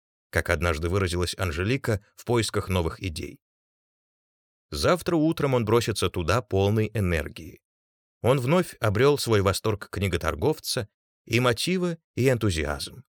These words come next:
А идеи появятся сами собой. Например, такая: как лучше оформить витрину с ручками и карандашами,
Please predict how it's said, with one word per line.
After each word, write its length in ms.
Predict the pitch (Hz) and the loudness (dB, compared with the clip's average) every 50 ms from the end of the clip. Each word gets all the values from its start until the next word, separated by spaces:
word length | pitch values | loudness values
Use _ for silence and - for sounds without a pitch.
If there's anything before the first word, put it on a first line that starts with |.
| _ _ _ _ _ _ | _ _ _ _ _ _
А 160 | - 104 107 113 | 0 0 2 2
идеи 280 | 113 117 170 190 190 185 | 2 2 4 4 4 2
появятся 520 | - 139 127 143 170 180 170 165 - 165 | 2 2 4 4 2 2 0 -2 -2 -4
сами 260 | 147 - 170 165 160 | -2 -2 0 0 0
собой. 480 | 143 - - 127 101 87 82 78 - _ _ _ _ _ _ _ _ _ _ _ _ _ _ _ _ _ _ | -2 0 -2 0 0 -2 -4 -6 -10 _ _ _ _ _ _ _ _ _ _ _ _ _ _ _ _ _ _
Например, 400 | - 135 135 143 151 165 190 190 | -2 0 2 2 2 4 2 2
такая: 480 | 180 - 170 - - 80 69 69 - - _ _ _ _ _ _ | 2 0 0 0 0 -2 -2 -2 -6 -10 _ _ _ _ _ _
как 280 | - - 175 190 190 - | 2 2 2 2 2 2
лучше 320 | 147 151 170 - - - | 2 2 2 2 2 2
оформить 440 | 127 113 - 135 147 151 147 131 - | 2 4 4 2 2 2 0 0 0
витрину 440 | 98 98 92 - 107 120 139 143 139 | -2 -2 0 0 0 0 0 0 -2
с 80 | - - | -2 -2
ручками 380 | 120 131 - - - 117 113 113 | -2 -2 -2 -2 -2 0 0 0
и 40 | |
карандашами, 760 | 110 - 113 104 98 92 90 80 - - 160 165 165 151 - | 0 2 2 2 4 2 2 0 0 -2 -2 0 -2 -4 -6